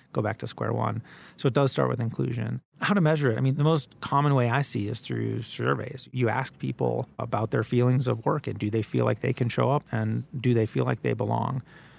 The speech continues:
The trick there is oftentimes the averages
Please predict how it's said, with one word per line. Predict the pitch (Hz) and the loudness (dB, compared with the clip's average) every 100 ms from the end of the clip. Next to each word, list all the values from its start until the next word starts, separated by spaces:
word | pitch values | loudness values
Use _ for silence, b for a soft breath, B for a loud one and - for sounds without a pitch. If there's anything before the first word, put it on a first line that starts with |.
| B | B
The | 143 | -2
trick | 131 - 214 - | 0 0 -2 0
there | 127 101 104 107 - b - | 0 2 -2 -4 -8 b -6
is | - 139 127 120 120 | 2 4 6 4 2
oftentimes | 127 143 170 143 - 131 117 117 - | 0 2 2 0 0 -2 -2 -4 -4
the | 117 | -6
averages | - 120 151 139 113 107 110 110 117 | -2 0 2 2 0 -2 -2 -4 -8